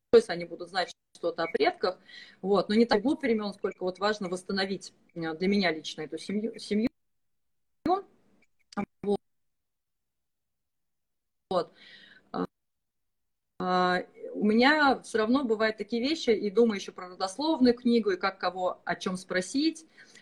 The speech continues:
У меня появ-, просто вспоминаю какие-то любопытные, а, про себя, а, про, про наши какие-то детские, там, не знаю, истории, да.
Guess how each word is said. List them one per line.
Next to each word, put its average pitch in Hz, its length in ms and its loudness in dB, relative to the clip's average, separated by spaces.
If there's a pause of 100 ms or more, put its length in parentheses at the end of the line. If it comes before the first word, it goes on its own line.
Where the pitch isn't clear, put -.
(120)
У 180 100 -4
меня 240 280 4
появ-, 208 220 4
просто 202 200 -6
вспоминаю 226 540 2
какие-то 226 440 -2
любопытные, 240 760 0 (360)
а, 180 320 0 (760)
про 202 600 2 (300)
себя, 190 580 2 (600)
а, 170 160 -4
про, 202 760 2 (220)
про 208 140 2
наши 208 220 0
какие-то 185 300 -8
детские, 262 460 -2
там, 233 180 4
не 233 80 4
знаю, 214 500 0
истории, 202 640 0
да. 214 220 2